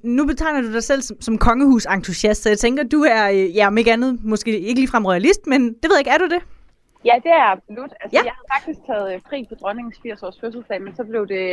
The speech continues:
Speaker 2: øh,
Speaker 1: Ej.
Speaker 2: udskudt på grund af corona. Så ja, jeg er vokset op med, at kongehuset <laughs> er noget, man fejrer. Øh, det er
Speaker 1: Ja.
Speaker 2: helt sikkert, ja.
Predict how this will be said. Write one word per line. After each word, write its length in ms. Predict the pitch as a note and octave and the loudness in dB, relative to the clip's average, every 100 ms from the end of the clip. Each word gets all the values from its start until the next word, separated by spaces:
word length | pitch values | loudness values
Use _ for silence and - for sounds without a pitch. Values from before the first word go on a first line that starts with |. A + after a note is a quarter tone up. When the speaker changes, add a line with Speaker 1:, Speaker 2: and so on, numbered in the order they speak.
| F3 | -2
Speaker 2:
øh, 40 | F3 | 0
Speaker 1:
Ej. 320 | G3+ G#3 F3+ | 0 0 -4
Speaker 2:
udskudt 400 | B3+ C4 - A3 | -6 -4 -6 -4
på 100 | A#3 | -4
grund 220 | G3 G#3 | -4 -6
af 60 | F#3 | -6
corona. 480 | - F#3 F#3+ A3 A3+ | -6 -6 -4 -4 -2
Så 60 | A3+ F#3 | -2 2
ja, 120 | A3+ C4 B3 | 4 2 0
jeg 320 | A#3 A3+ G3+ | 0 2 0
er 60 | F#3 G3+ | -2 -6
vokset 240 | G3+ - | -8 -6
op 140 | G#3+ C4+ | -8 -6
med, 180 | C#4 G#3+ E3 | -6 -4 -6
at 60 | - - | -8 -8
kongehuset 680 | G#3 A#3 D4 A#3+ - D4 C4+ | -8 -6 -8 -8 -2 0 2
<laughs> 60 | |
er 40 | A#3 | 0
noget, 220 | G#3+ A#3+ | -2 -6
man 200 | C4+ A3 - | -8 -8 -8
fejrer. 280 | E3+ F#3 A#3+ _ _ - - | -8 -8 -10 _ _ -20 -10
Øh, 60 | A3 | -6
det 80 | G3+ A3+ | -2 0
er 60 | D#4+ | 0
Speaker 1:
Ja. 60 | |
Speaker 2:
helt 140 | C4+ G3+ | -2 -12
sikkert, 280 | F3+ F3 - | -10 -10 -6
ja. 120 | A3+ | -6